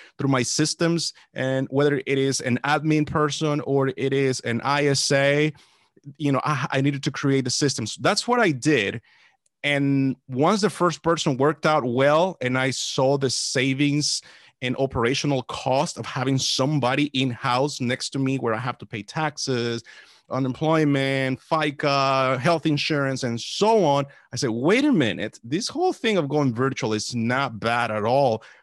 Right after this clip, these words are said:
Maybe I need to hire another one." And that's when I went and said, I reached out to my rep and I said, "Hey, I may have a need for another person. Who do you have for this position?"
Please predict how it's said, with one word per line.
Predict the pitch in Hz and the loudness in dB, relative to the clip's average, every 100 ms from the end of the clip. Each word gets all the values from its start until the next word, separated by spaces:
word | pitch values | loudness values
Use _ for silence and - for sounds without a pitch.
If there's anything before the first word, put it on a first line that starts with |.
| - | -2
Maybe | 120 196 247 | 2 2 2
I | |
need | 226 190 - | 0 -2 -4
to | 143 | -6
hire | 139 147 131 123 | -2 0 2 2
another | 120 120 127 117 | 2 2 2 0
one." | 101 95 90 _ _ _ - | -2 -4 -8 _ _ _ -8
And | 117 123 | -2 2
that's | 196 - | 0 0
when | 262 254 | 0 2
I | 226 | 2
went | 196 170 165 156 | 2 2 2 2
and | 139 | 0
said, | 139 139 | 0 0
I | |
reached | 143 165 - | 2 2 2
out | 160 135 | 0 0
to | 160 | 0
my | 147 143 | 2 2
rep | 151 208 160 | 2 2 2
and | 143 | -2
I | |
said, | 139 135 - - | -2 -4 -8 -20
"Hey, | - 220 233 208 | -6 0 2 2
I | 196 | -2
may | 320 440 | -4 -6
have | 233 302 247 | -4 -2 2
a | 220 | 2
need | 185 185 180 160 | 2 2 2 0
for | 165 | 0
another | 147 139 139 127 | 0 2 0 -2
person. | - 135 120 127 | -2 0 0 -2
Who | 120 170 262 | -4 -2 0
do | |
you | 262 233 | 0 0
have | 190 185 170 | 2 2 2
for | 151 | 0
this | 139 143 | 0 -2
position?" | - 127 - 107 104 | -2 -4 0 -2 -2